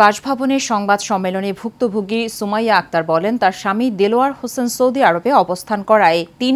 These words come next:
বছর বয়সী একমাত্র মেয়েকে নিয়ে বাসায় বসবাস করেন। তাই নিরাপত্তার কারণে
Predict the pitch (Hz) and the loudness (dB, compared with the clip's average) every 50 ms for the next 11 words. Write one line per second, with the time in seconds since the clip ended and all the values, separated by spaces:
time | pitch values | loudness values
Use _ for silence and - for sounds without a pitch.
0 | 311 247 220 220 220 - - 269 247 202 202 190 190 190 - 254 220 202 - - | 2 2 2 2 2 0 -4 -4 -2 0 0 0 0 -2 -4 -4 -4 -4 -4 -6
1 | 185 180 - - 185 175 185 214 233 - 277 254 214 180 175 208 254 226 202 175 | -8 -6 -6 -8 -8 -6 -4 -6 -4 -4 -4 -4 -4 -4 -4 -4 -2 0 0 -2
2 | 175 - - 180 175 175 202 202 - 196 170 156 - - - 143 139 127 131 - | -2 -2 -6 -4 -2 -2 -2 -2 -4 -6 -8 -8 -6 -6 -6 -4 -4 -6 -10 -16
3 | - - - - - - - - 247 240 233 226 254 285 311 311 359 349 359 - | -20 -20 -20 -20 -20 -12 -2 2 2 4 4 4 2 2 2 0 0 -2 0 -2
4 | 330 311 - 247 226 226 233 247 | -2 2 2 2 4 4 2 0